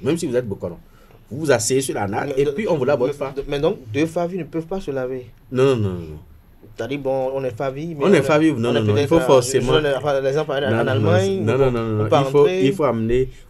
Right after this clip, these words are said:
Speaker 1: pour le bain rituel celui qui est, euh, euh, euh, consacré pour le faire, c'est le bokono.
Speaker 2: C'est le bokono.
Speaker 1: Donc, si vous, même si vous êtes favi et que vous n'êtes pas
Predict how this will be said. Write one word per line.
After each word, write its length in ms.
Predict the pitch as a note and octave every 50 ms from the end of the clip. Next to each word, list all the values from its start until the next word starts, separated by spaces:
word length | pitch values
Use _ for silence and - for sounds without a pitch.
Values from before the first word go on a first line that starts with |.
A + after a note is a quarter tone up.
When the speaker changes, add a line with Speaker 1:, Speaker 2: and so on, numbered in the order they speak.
| - - -
Speaker 1:
pour 140 | E3 E3 D3+
le 100 | B2 G#2
bain 220 | F2 G2 A#2 B2
rituel 500 | A#2+ A2 G#2 G#2 G#2 G#2 G#2 G#2+ A#2 G#2+ G#2+
celui 360 | - - - A2+ A2 G#2+ A2+
qui 220 | A2 A2 - A#2+ A#2+
est, 240 | A2 G2 F2 E2 - - - - - - - - - - - -
euh, 360 | F#2 F#2 F2+ F2+ F2 F2 E2+ - -
euh, 300 | F#2 F#2 F2 F2 E2+ E2+ E2 -
euh, 120 | F#2 F2 E2 - - -
consacré 600 | - B2 A#2 G#2+ - - G2+ G#2 G#2+ - A#2 A2 G#2 - - -
pour 220 | E3 D#3+ D3 B2
le 140 | G#2+ G2 F2
faire, 400 | - - - G2 G#2+ B2+ C#3 - - - - _
c'est 240 | - - - G#2+ F#2
le 120 | F#2 E2+
bokono. 380 | D#2 F2 F2 - - F2 D#2 D2+ D2 - - - - - _ - - -
Speaker 2:
C'est 80 | A#2
le 60 | A#2
bokono. 420 | A2 A2+ A2+ A2 - A#2+ A#2 A2 A2
Speaker 1:
Donc, 180 | G2+ G#2+ A#2
si 100 | - -
vous, 140 | D#3+ B2+ A2
même 140 | G#2 A#2 C3+
si 100 | C3 E3
vous 140 | C3 G#2 G2+
êtes 160 | G#2+ G#2 G#2
favi 400 | - - C#3+ B2 A#2+ C3 D3 B2
et 60 | F#2
que 120 | - - B2+
vous 140 | A2 G2
n'êtes 160 | F#2+ F#2+ F#2 -
pas 260 | - A#2 G#2+ G2